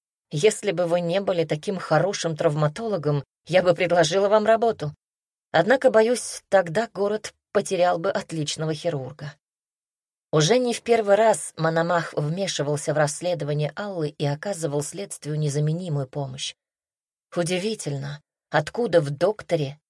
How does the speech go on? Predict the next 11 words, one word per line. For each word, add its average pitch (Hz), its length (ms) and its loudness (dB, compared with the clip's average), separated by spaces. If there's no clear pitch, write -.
заведующем 165 760 2
серьезным 165 760 -2
отделением 160 520 -2
в 139 80 -4
больнице, 160 680 0
занятом 175 640 0
человеке, 165 760 2
возникла 156 680 2
сыщицкая 156 840 -8
жилка. 185 580 -8
Видимо, 226 520 4